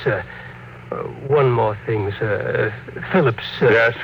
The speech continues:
Speaker 1: We need him, sir. He's the top man on electronics. He's a vital cog in our
Speaker 2: I
Speaker 1: team.
Speaker 2: don't want Phillips working for me. That's clear, I hope. Who else in the country knows what he does?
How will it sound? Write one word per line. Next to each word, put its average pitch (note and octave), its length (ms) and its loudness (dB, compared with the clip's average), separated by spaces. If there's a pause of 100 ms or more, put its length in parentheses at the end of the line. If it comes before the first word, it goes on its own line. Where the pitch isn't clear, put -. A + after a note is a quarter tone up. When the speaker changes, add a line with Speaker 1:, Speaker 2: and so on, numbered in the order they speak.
(480)
Speaker 1:
We F3+ 160 4
need E3 260 4
him, A2 240 0
sir. C#3+ 220 4
He's E3+ 160 4
the F#3 80 2
top G3+ 320 2
man D3+ 300 4
on C#3+ 140 2
electronics. C3 680 -2
He's E3+ 280 0
a D#3 60 4
vital G3 360 2
cog C3 400 4
in C#3 80 4
our C#3+ 200 6
Speaker 2:
I D3 180 4
Speaker 1:
team. G3+ 140 0
Speaker 2:
don't G3+ 280 4 (160)
want E3 320 4 (220)
Phillips D3+ 420 2
working C3+ 580 2
for A#2 180 2
me. A#2+ 220 4
That's C3+ 420 2
clear, C#3+ 400 6
I G2+ 260 6
hope. A2+ 300 4 (1300)
Who D#3 140 4
else F3 200 4
in D3+ 80 2
the C3+ 60 2
country C3 320 2
knows B2+ 260 2
what A#2+ 120 0
he B2 120 4
does? A#2 240 4